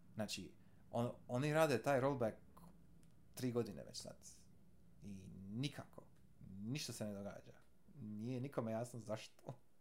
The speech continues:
<laughs> E, i bit će opet neka beta. Ono, like,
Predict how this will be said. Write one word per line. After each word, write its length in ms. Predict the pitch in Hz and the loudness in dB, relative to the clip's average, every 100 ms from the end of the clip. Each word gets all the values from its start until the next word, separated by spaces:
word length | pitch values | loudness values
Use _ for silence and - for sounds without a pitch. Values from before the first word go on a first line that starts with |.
| - - | -10 -6
<laughs> 60 | 170 - - - - 180 143 - | -4 -2 -4 -4 -6 -6 -6 4
E, 40 | 117 117 113 113 107 95 - | 8 8 8 6 2 0 -2
i 100 | - | 2
bit 160 | 127 143 | 4 10
će 80 | 175 | 10
opet 180 | 170 | 10
neka 240 | 127 127 104 | 6 4 2
beta. 340 | 107 104 - - - - - | 2 -2 -4 -14 -16 -20 -8
Ono, 240 | - 104 | -4 -2
like, 260 | 95 - 80 | -2 -4 -10